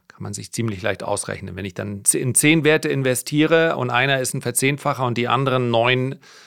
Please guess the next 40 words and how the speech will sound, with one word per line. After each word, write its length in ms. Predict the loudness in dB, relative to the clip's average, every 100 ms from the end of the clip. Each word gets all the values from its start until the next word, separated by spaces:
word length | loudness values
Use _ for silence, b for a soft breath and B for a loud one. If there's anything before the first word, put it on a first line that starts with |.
| B
Totalverluste“, 1080 | 0 2 4 4 4 4 4 4 2 0 -8 _ _ _ _ _ _ _ _ _ -12
klar, 420 | 0 2 2 0 _
worauf 380 | -6 0 0 0
es 120 | -4
mir 280 | -2 -2 -2 -2
ankommt 540 | 0 0 0 -4 -6
heute. 320 | -10 -10 -10 -14 B B B B B B B B B
So, 1000 | -8 0 6 8 8 6 6 4 2 0 -6
das 160 | -4
darf 160 | -2 0
ich 80 | -2
nicht 160 | -6
vergessen, 460 | -6 -4 -4 -4 -6
hier 180 | -2 0
den 140 | 0
Link. 180 | 0 -2
Also 180 | -2 -4
falls 460 | -4 2 4 4
ich's 160 | 0 -4
vergessen 440 | -2 0 0 0
sollte, 280 | 0 0 0
ich 200 | -6 -6
kenn 200 | -2 2
mich 120 | 2
ja 120 | 2 2
selber, 320 | 4 4 2
denn 120 | -2
ich 100 | -6
hab 140 | -2
ja 100 | 2
jetzt 260 | 2 2 -2
noch 140 | -6
zwanzig 380 | -4 -4 -4 -4
Minuten 440 | -4 -4 -6 -6 -6
und 120 | -4
insofern 480 | -2 -2 -2 -4 -4
kann 140 | -4
das 180 | -4 2
durchaus 480 | 0 2 -2 -2 2
sein. 320 | 2 0